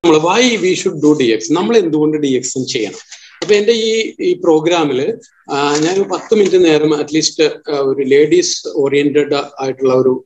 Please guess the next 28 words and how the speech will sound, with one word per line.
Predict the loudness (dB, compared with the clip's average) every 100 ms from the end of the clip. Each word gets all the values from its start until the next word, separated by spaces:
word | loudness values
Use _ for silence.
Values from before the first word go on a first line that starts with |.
| _
വീക്ക് | 2 2 2
ആയതുകൊണ്ട് | -2 0 -2 -2 -4 -6 _ -4
അവർക്ക് | -2 2
വേണ്ടിയിട്ട് | 2 4 2 0
ഞാൻ | -2 -4
ഒന്ന് | -10 _ -8 -6
വിനി-, | -6 -10 -2 2 2 0 -2
വിനിയോഗിക്കുന്നുണ്ട്. | 2 4 2 -2 -6 -6
അതിനു | -4 -2
മുമ്പ് | 0 0 -2 -8 -10 _ 0
നിങ്ങളൊരു | 2 2 0
കാര്യം | -2 0 0
മനസ്സിലാക്കണം. | 0 -2 -6 -8 -8 -10 -12 _ _ _ -2
ആ, | 0 2
ലോകത്തിൽ | 4 4 4 2
വലിയ | 2 2 2
വലിയ | 2 0
ആൾക്കാര്, | 0 -2 -2 -4 -6 -10 -12
അതായത് | -12 -6 -2 0
ബിസിനസ് | 0 2 2 2 2 2 2 0
മാഗ്നറ്റ്സുകളും | -4 -6 -6 -6 -6 -8 -6 -6 -6
അവരൊക്കെ | -6 -6 -6
കൂടി, | -6 -6 -6 -12 -20 -20 -10 -4
ആ, | -2
കുറെ | 0 4 4 2
കമ്പനികളെ | -2 -2 0 0 0 -2
സെലക്ട് | -4 -4 -2 -4 -2
ചെയ്തു. | 0 0